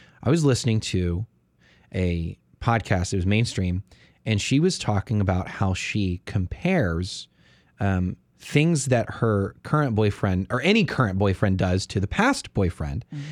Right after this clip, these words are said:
Speaker 1: And this individual, uh, didn't get gifts as well as the past boyfriend did.
Speaker 2: Okay.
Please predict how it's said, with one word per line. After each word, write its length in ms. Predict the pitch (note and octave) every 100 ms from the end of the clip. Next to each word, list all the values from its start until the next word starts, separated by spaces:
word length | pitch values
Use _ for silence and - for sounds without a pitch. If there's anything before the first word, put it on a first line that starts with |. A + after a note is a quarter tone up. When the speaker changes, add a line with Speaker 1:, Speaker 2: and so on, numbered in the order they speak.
| D#3 -
Speaker 1:
And 300 | A#2 G#2 G#2
this 200 | C3 -
individual, 680 | A#2 G#2+ G2+ F#2+ F#2+ F#2 F2+ - _ -
uh, 200 | E2 E2 F2+
didn't 300 | A2+ A2+ A2
get 280 | F#2+ F#2+ - - F#2+ - G#2
gifts 520 | B2 A2 - - - _ _ _ -
as 180 | G2+
well 300 | F#2+ G2 F#2 E2+
as 200 | E2+ -
the 80 |
past 460 | - - B2+ C3 -
boyfriend 500 | G2+ F2+ - C2 G1+ - -
did. 280 | E2+ B1+ G1+ - _ -
Speaker 2:
Okay. 420 | D#3+ C3+ G#2+ B2